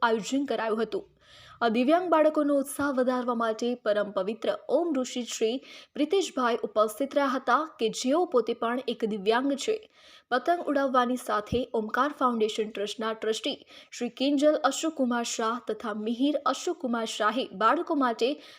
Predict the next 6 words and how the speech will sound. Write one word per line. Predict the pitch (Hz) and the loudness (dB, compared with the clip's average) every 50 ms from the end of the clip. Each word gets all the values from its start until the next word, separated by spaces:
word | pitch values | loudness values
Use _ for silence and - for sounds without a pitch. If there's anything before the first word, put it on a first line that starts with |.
| _ - 214 | _ -2 2
દરેક | 240 254 330 359 349 330 | 2 4 4 4 2 0
સંભવિત | 320 - - 269 247 220 202 240 220 240 254 - 247 | -2 -2 -2 -2 -2 -2 -2 -4 -2 -2 -2 -2 -4
મનોરંજનની | 220 220 214 214 208 214 214 214 202 - 254 233 226 233 214 | -4 -4 -4 -4 -4 -4 -4 -4 -4 -2 -2 -2 -2 -4 -2
વ્યવસ્થા | 196 214 220 - - - - - - 330 294 | 0 0 2 2 0 -2 -2 -2 -2 -2 -2
કરી | - - - 214 | -2 -6 -8 -4
હતી. | - 220 - - - - | -6 -6 -4 -6 -8 -8